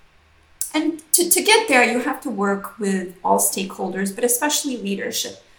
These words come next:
to design and align on appropriate metrics before building your A I products. Without clarity in metrics, it's impossible to be successful.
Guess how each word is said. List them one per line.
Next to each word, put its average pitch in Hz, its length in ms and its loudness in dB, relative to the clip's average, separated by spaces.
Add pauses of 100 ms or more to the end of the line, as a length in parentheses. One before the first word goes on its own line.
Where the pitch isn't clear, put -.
(400)
to 277 140 -2
design 202 600 6
and 190 120 0
align 214 320 -2
on 190 80 0
appropriate 220 480 -6
metrics 190 500 -6
before - 320 -6
building 190 380 -6
your - 120 -12
A - 140 -12
I - 160 -12 (100)
products. - 680 -6 (520)
Without 320 320 8
clarity 359 420 4
in 269 60 4
metrics, 247 400 2
it's - 140 -2
impossible 202 560 0
to 190 160 -6
be 190 140 -8
successful. - 840 -2